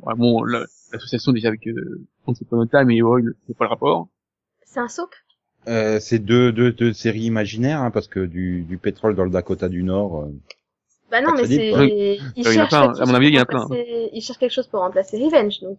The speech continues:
Speaker 2: ils cherchent un soap, ils ont mis un soap, en fait.
Speaker 1: Ouais.
Speaker 3: Mhm.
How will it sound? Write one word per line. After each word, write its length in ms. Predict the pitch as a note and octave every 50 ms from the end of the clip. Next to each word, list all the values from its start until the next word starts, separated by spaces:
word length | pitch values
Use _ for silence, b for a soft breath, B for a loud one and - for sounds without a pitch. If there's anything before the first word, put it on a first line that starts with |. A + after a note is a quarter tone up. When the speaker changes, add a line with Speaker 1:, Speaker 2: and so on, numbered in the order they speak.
| -
Speaker 2:
ils 60 | G3+ F#3+
cherchent 260 | - F#3+ F3 - - F3+
un 140 | F3+ F#3
soap, 240 | F#3 - - D4+ D4+ -
ils 120 | G3+ F3+
ont 40 | E3+ E3+
mis 100 | E3+ F3+
un 80 | A3+
soap, 240 | - - D4 - -
en 80 | F#3 F#3
fait. 180 | - - - _ - _ _ _ _ -
Speaker 1:
Ouais. 180 | A2+ G#2+ G#2+ C3 _ _ _ _ _ _ _ _ _ _ _ _ _ _ _ _ _ _ _ _ _ _ _ _ _ _ _ -
Speaker 3:
Mhm. 340 | G#2+ G#2+ G#2+ G#2 G2+ A2 C#3